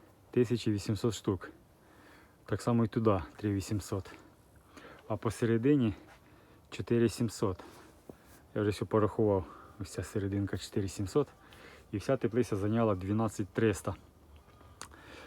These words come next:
Це в мене все те, що насіння було, влізло в всі теплиці.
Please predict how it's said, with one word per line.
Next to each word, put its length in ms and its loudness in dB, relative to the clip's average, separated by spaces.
Це 120 -2
в 20 4
мене 200 4
все 180 2
те, 120 6
що 220 0
насіння 380 2
було, 300 8
влізло 280 4
в 40 4
всі 200 4
теплиці. 500 4